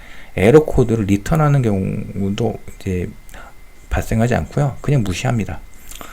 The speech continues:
하지만 시그 킬이나 시그 스탑과 같은 시그널은,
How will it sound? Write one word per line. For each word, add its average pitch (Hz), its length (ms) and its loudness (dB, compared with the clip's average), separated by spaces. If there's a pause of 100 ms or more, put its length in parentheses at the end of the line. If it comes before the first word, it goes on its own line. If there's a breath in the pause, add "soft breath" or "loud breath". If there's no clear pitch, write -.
(560 loud breath)
하지만 147 400 6
시그 185 600 2
킬이나 147 520 4
시그 151 360 2
스탑과 143 500 2
같은 123 380 2
시그널은, 131 760 2